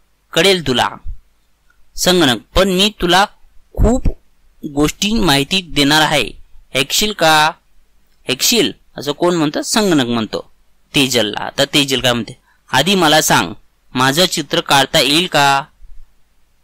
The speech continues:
संगणक, "हो, माझ्या समोर बसून एक बटन दाब की पडद्यावर तुझा फोटो दिसेल.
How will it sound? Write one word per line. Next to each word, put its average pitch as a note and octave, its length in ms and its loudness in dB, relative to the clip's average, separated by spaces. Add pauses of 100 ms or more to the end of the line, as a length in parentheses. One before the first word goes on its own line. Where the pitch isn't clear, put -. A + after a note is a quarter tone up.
संगणक, C3+ 440 2
"हो, E3 500 4 (280)
माझ्या C3 380 2
समोर E3 420 2 (440)
बसून C3 360 0
एक D#3+ 300 -2
बटन E3 380 0 (580)
दाब C3+ 340 2 (680)
की F3 80 -2
पडद्यावर D3+ 480 2
तुझा D#3 680 0 (380)
फोटो C#3+ 360 2
दिसेल. D3+ 420 0